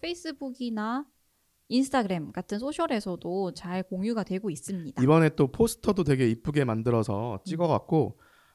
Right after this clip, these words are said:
Speaker 2: 어, 보니까 다양한 단체들이나 시민들이 지역에서, 서울에서 곳곳에다가 포스터를 붙이고 있더라고요.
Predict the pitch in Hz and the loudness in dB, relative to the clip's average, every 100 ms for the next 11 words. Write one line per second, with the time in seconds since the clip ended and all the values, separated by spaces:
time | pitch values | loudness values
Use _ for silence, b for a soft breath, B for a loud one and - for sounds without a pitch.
0 | b 120 104 117 120 - 117 113 - - | b -2 0 2 0 2 0 0 -6 -2
1 | 113 127 120 110 - 123 120 117 110 107 | 2 2 2 0 2 2 2 2 0 -2
2 | 107 - 165 139 117 123 - 123 135 120 | -2 0 0 2 2 0 2 4 6 4
3 | 110 180 - 165 156 120 120 117 _ b | 0 -2 0 2 4 2 0 -2 _ b
4 | b b b - 135 185 185 165 143 117 | b b b -4 0 4 6 6 4 4
5 | 175 - 196 120 - 135 120 95 95 120 | 2 2 -2 -4 -6 -8 -6 -8 -8 -8